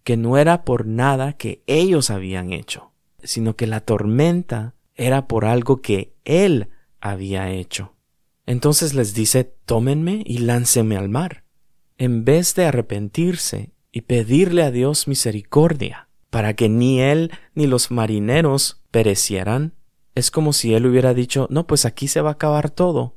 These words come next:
Yo a Nínive no voy a ir, y si tengo que morir para no ir, pues aquí se acaba todo".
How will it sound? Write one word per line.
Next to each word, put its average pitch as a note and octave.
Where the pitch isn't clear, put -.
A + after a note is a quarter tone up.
Yo A#2+
a G#2+
Nínive F3
no A#2
voy A2
a F#2+
ir, F3
y -
si G2+
tengo A#2+
que C3
morir B2+
para G2+
no A#2+
ir, F#3
pues A#2
aquí A#2+
se D#3
acaba E3
todo". F3+